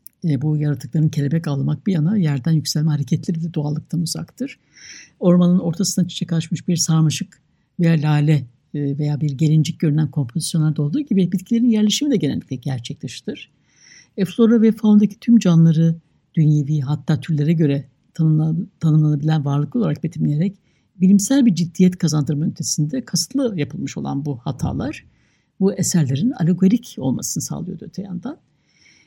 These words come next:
İlerleyen yıllarda bu deve dikenlerine, yılan ve kertenkeleleri, e, bin altı yüz seksen bir yılında yaptığı, e, yani Cosimo, e, de Medici,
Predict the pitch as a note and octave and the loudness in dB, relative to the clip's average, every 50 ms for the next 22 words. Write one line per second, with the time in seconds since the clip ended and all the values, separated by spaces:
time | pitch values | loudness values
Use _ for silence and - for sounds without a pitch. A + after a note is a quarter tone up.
0 | _ _ - C4+ B3+ C#4 C#4+ C#4 C4+ C4+ C4 B3+ B3 B3+ A#3+ A#3 A#3+ A#3+ A#3 A3+ | _ _ -2 0 2 2 4 4 4 4 6 6 6 6 6 6 6 6 6 4
1 | A3 - A#3+ A3+ A#3 G#3 A3 F3+ F3+ D3+ D#3 D#3+ F3 F3+ E3+ E3+ - - F3 E3+ | 4 4 4 4 4 2 0 -2 -4 0 2 2 2 4 2 0 0 2 4 4
2 | E3+ E3+ E3+ E3 D#3+ E3 E3 E3 E3 D#3+ D3+ C3+ C#3+ D3 E3 E3+ D#3 C#3+ - - | 4 4 4 2 4 4 4 4 4 4 2 2 2 2 4 4 2 2 0 -2
3 | D3 C3+ - - B2 A#2 - C#3 B2+ C#3 C#3 A3 C#4+ F4+ - _ _ - G3+ C#3+ | -4 -4 -2 -4 -6 -4 -4 -4 -2 -2 -2 -2 -4 -4 -8 _ _ -14 -10 -8
4 | C3+ C3+ C3 B2+ C3+ C3+ C3 C3+ C3 C#3 D#3 - D#3 C#3 C3+ B2+ A#2 - B2+ A2+ | -6 -6 -6 -6 -8 -8 -8 -8 -10 -10 -8 -4 -2 -2 -2 -4 -4 -6 -8 -8
5 | - - - - - - D3 - - D#3+ D3 C#3 D3+ D3+ C#3+ C#3 C3+ D#3 D3 C#3 | -8 -14 -14 -12 -6 -6 -6 -4 -4 -4 -4 -2 -2 -2 -2 -2 -2 -4 -4 -4
6 | C#3 - _ - - A#3+ D4+ - _ _ _ _ _ _ - D3+ C#3 C3 C#3 C#3+ | -6 -8 _ -6 -6 -6 -6 -6 _ _ _ _ _ _ -12 -10 -8 -8 -8 -8
7 | D#3 D#3+ - C3+ - - F3+ _ - E3+ D#3+ D3 F3 F3+ D#3+ D3 C#3+ D3 F3+ A3+ | -10 -10 -10 -12 -12 -14 -18 _ -2 0 0 0 2 0 0 0 0 -2 -4 -6
8 | - _ _ _ - F3+ E3+ D#3 D3 D3 D3 C#3+ C#3+ D3 C#3+ C#3+ D3 D3 D3 D#3 | -10 _ _ _ -10 -6 -6 -4 -4 -4 -4 -4 -4 -6 -6 -6 -6 -6 -6 -6
9 | D#3+ D#3+ D3+ C#3+ D3+ C#3 D3 D3 B2+ - - - - - C3+ - | -6 -6 -2 -2 0 0 0 0 -2 -4 -6 -4 -4 -6 -6 -6